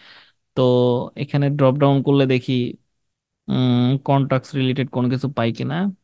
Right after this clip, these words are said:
ওকে, ব্রাউজ,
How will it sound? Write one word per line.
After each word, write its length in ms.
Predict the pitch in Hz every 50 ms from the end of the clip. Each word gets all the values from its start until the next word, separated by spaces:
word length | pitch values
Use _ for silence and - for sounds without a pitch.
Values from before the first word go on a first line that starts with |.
| _ _ _ _ _ _ _ _ _ _ _ _ _ _ _ _ _ _ _ _ _ _ _ _ _ _ _ _ _ _ _ _ _ _ _ _ _ _ _ _ _ _ _ _ _ -
ওকে, 440 | 117 113 - - 110 107 107 110 127 151 180 175 - _ _ _ _ _ _ _ _ _ _ _ _ -
ব্রাউজ, 760 | 151 139 123 117 110 110 110 113 120 143 156 156 - - -